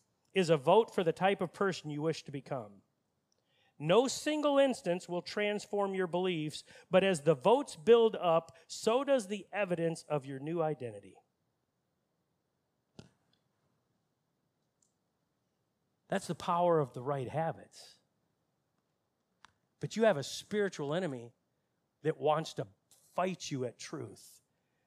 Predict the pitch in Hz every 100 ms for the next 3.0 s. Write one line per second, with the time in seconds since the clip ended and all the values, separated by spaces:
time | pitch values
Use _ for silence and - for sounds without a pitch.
0 | - 151 196 202 202 214 196 190 - 190
1 | 165 - 202 196 - - 180 185 170 147
2 | - - 190 180 - 139 135 151 170 196